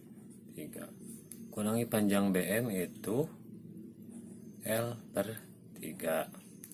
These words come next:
Sama dengan setengah kali dua per tiga, jadi sepertiga. Jadi ini L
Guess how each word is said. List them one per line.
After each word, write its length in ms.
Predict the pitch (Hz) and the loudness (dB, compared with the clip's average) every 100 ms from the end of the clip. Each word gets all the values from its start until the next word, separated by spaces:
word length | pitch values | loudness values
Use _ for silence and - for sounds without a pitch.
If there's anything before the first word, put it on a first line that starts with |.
| - - | -16 -6
Sama 480 | - - 107 107 104 | 0 4 6 6 6
dengan 800 | 101 107 113 110 98 80 71 - | 6 8 8 8 6 4 -2 -4
setengah 400 | - 101 110 120 | -2 2 2 2
kali 240 | 117 110 | 2 4
dua 160 | 104 104 | 4 2
per 240 | - 107 | 0 -2
tiga, 560 | - 107 98 104 127 139 - - | 0 0 2 4 2 2 -4 -6
jadi 160 | 90 92 | -2 0
sepertiga. 800 | - - - - 95 90 87 82 | 0 -2 -4 0 0 4 2 2
Jadi 240 | 90 92 95 | 0 0 0
ini 240 | 101 120 139 - - - _ _ _ _ - | 0 0 0 -4 -20 -20 _ _ _ _ 0
L 240 | 107 117 | 2 2